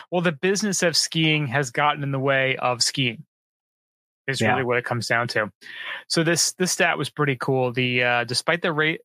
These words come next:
Speaker 1: rising cost of single day tickets, American ski resorts saw sixty-five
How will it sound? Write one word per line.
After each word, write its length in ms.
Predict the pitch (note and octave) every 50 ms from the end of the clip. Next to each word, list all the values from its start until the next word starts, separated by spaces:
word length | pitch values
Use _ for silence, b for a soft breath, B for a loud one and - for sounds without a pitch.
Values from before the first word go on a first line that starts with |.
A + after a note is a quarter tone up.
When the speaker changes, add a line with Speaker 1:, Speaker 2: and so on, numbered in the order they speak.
| _ _
Speaker 1:
rising 420 | - C#3 D3 D#3 F3 E3+ F#3 F#3 E3+
cost 400 | - - D#3+ D#3 D#3+ D3+ - - -
of 120 | C3 -
single 260 | - - D3 C#3 D3
day 120 | C3 C3+ B2
tickets, 440 | - - F#3+ F3+ D3+ C#3 - - - -
American 420 | C3+ C#3 C#3+ D3+ D#3+ - F3 D#3+
ski 220 | - - - D3+
resorts 500 | D3+ D3+ D3+ C#3 D3+ D3 D3 C3+ - - - -
saw 220 | - - D3 C3+
sixty-five 920 | B2 - - - - F#3+ - - - G#3 F3+ - - G3 F3+ F3 F3 E3+